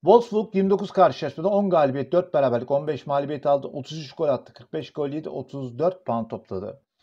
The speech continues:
Son beş karşılaşmada üç galib-, iki galibiyet, üç mağlubiyet aldı. Son karşılaşmasını kendi evinde Arminia Bielefeld'la oynadı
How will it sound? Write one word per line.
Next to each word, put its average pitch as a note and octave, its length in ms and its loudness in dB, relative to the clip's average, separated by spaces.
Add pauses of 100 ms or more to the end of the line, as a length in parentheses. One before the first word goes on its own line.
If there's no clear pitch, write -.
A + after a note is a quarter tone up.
(240)
Son C3+ 200 -2
beş D#3 160 -2
karşılaşmada A2 580 -4
üç - 140 -12
galib-, G#2+ 440 -4
iki C#3 260 -12
galibiyet, G2+ 480 -4
üç - 180 -16
mağlubiyet B2+ 380 -6
aldı. B2+ 380 -6 (280)
Son E3+ 220 -4
karşılaşmasını A2 680 -4
kendi C#3+ 320 -6
evinde A#2+ 240 -4
Arminia C#3 540 -4
Bielefeld'la B2 480 -6
oynadı A2 560 -4